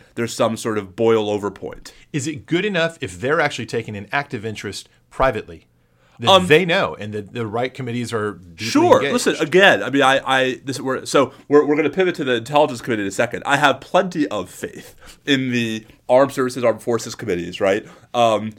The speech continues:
Speaker 1: to conduct rigorous oversight and accountability behind the scenes, right? I think there's, there's a better track record there.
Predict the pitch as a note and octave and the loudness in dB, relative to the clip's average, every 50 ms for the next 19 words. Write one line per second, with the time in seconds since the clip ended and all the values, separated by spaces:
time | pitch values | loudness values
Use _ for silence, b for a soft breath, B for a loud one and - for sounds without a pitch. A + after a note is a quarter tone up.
0 | b b b - C#3 - - C#3 C3 A#2 B2 A#2+ A#2+ A#2+ - A2 A#2 A#2 A#2 C3 | b b b -10 -10 -8 -8 -8 -2 0 2 2 2 0 -4 -6 -6 -2 -2 0
1 | A#2+ A#2 A2+ A2 - - - - G#2+ G#2+ G#2 A2 G#2+ - - G2+ G2 G2 - F#2 | 0 0 0 -2 -4 -10 -8 -6 -6 -4 -4 -6 -6 -2 -2 -2 -2 -2 -4 -8
2 | G2 F#2+ - A2+ G2 G2 G2 G2 G2 F#2+ F#2+ F#2+ F#2 F2+ F2 - G#2 - - A#2 | -12 -8 -6 -4 -4 -4 -4 -4 -4 -2 -2 -2 -4 -4 -6 -8 -8 -6 -4 -4
3 | G#2+ G2+ G2+ F#2+ F#2 - - G#2 F#2+ F2+ - - - - G#2+ G2+ G2+ G2 F2+ G2+ | -4 -4 -4 -8 -12 -14 -14 -14 -12 -14 -14 -16 -12 -4 -2 -2 -2 0 -2 -4
4 | - A2+ G#2 - B2 A#2 G#2+ G#2 F#2+ B B B B - A2 G#2+ A#2 G#2+ G2 F2+ | -4 -6 -6 -6 -8 -6 -6 -6 -6 B B B B -12 -6 -6 -6 -6 -4 -2
5 | C3 B2 B2+ C3 B2+ B2 - C3 G#2+ G#2 - F#2+ F2 - G2 F#2+ F2+ B2 C3+ C#3 | 0 0 0 0 -2 -2 -2 -2 -2 -2 -4 -8 -12 -10 -12 -10 -6 -2 2 4
6 | C3 A2+ G#2 G2+ F#2+ | 4 4 2 0 -4